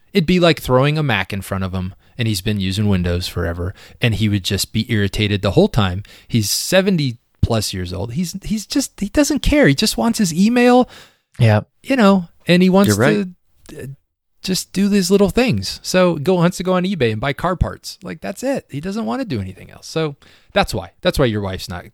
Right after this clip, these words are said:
Speaker 1: that's, my wife's not gonna switch. Like,
Speaker 2: Yeah.
Speaker 1: she's
Speaker 3: Yes.
Speaker 2: I, I, I think she, I think she's on the verge. She's on the verge, and I think it's just because Chrome has, uh, made her so mad. <laughs>
Speaker 1: Yeah.
Speaker 2: It's, it's probably less work to move to a different browser.
Speaker 1: Well,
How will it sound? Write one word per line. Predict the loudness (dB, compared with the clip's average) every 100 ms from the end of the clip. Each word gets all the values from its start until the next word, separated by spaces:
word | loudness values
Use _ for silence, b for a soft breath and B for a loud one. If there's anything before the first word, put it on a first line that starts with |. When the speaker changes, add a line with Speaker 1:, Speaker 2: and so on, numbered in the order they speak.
| -12
Speaker 1:
that's, | -12 -4
my | 2
wife's | 4 2 -4
not | -14
gonna | -16 -14
switch. | -14 -12 -14 -8
Like, | -2
Speaker 2:
Yeah. | 0
Speaker 1:
she's | 0 -6 -12 -12 -8
Speaker 3:
Yes. | -4 -2 -2
Speaker 2:
I, | 0
I, | 0 0 -2
I |
think | -2 -10
she, | -6
I | -6
think | -4 -6
she's | -2
on | -2 -2
the |
verge. | -4 -4 -4
She's | -6 -2
on | 0
the | 0
verge, | 0 0 2
and | 0
I |
think | 0 0
it's | -2 -4
just | -8
because | -6 -2 -2 -4 -4
Chrome | 0 2
has, | 2 0 -2 -4
uh, | 0 2 2
made | 0 -2
her |
so | 0 0
mad. | 2 2 0 -4 b b b
<laughs> | -4 -2
Speaker 1:
Yeah. | -2 -2 -4 -6
Speaker 2:
It's, | -4 -4 -2
it's | -6 0
probably | 0 0 -6
less | -2 0 0
work | -2 -4 -4
to | -6
move | -4 -4
to | -4
a |
different | -4 -6 -2
browser. | -2 -2 -6 _ _ _ _ -2
Speaker 1:
Well, | 0 0